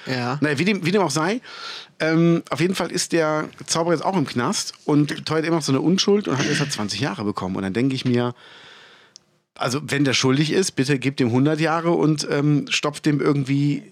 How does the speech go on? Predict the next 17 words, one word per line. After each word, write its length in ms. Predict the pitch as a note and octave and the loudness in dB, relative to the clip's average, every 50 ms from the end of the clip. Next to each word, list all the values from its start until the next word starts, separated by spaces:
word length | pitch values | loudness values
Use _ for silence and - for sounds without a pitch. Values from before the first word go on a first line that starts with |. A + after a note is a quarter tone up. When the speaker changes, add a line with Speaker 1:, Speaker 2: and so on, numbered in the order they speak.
| - - - | -20 -12 -4
Speaker 2:
ein 280 | D3 D3 C#3+ D3 D3+ B2+ | -4 -4 -4 -4 -4 -4
Waffeleisen 520 | D#3 F3+ - - - A#2+ A#2+ A2 A2 A2+ | -4 -4 -4 -4 -2 -2 -2 0 2 2
in 80 | A2+ A2+ | 0 0
den 60 | - | 0
Arsch 280 | G2+ A2 A2+ - - | -2 -2 -2 -2 -2
rein 140 | G#2+ G#2+ G#2+ | -2 0 0
und 80 | G#2+ G#2+ | 0 0
macht 180 | A#2 A#2 - | 0 -2 -2
das 140 | A#2+ A2 - | -4 -6 -2
jeden, 260 | B2 C3 B2+ B2+ B2 | -2 -2 0 0 -2
jeden 220 | - C3 C3 C3 B2 | 0 -2 -2 -2 -4
Tag 240 | - C3 - - - | -6 -8 -8 -6 -4
zehnmal 360 | - C#3+ C#3 C#3 C3+ B2 B2+ | 0 0 2 2 2 0 0
auf 200 | - C#3 C3 C3+ | 0 -2 0 0
und 100 | C3+ - | -2 0
zu. 300 | - F#3 D#3 C3 D#3+ - - - - - - - - - - - - - - - - | 2 4 4 4 2 0 -4 -20 -20 -20 -20 -20 -20 -20 -20 -20 -20 -20 -20 -16 -6
Aber 580 | - B2 D3 F#3 F3+ C3+ A#2+ B2 C#3 E3 - - | -4 0 0 0 0 0 0 0 0 0 -2 -4